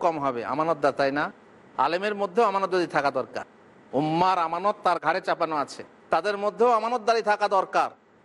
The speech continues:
আমানতদার লোক কম হবে। ওয়া কাসুরাত উমারাউকুম, আর তোমাদের নেতা বেশি হবে, নেতার অভাব হবে না।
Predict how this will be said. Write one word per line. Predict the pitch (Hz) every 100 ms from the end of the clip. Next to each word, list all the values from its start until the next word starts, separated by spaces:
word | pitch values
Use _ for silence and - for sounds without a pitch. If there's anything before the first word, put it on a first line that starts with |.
| _
আমানতদার | - 170 202 254 208 233 226
লোক | 220 226 226
কম | 233 254
হবে। | 226 226 196 135 95 _ _ _ -
ওয়া | 165
কাসুরাত | 170 254 254 247 233 226
উমারাউকুম, | 208 214 240 269 254 247 190 127 - -
আর | 139
তোমাদের | 180 202 202 202
নেতা | 190 185 240
বেশি | 240 226 247
হবে, | 202 175 131 95 _ _ _
নেতার | 135 185 247
অভাব | 247 208 208
হবে | 175 160
না। | 127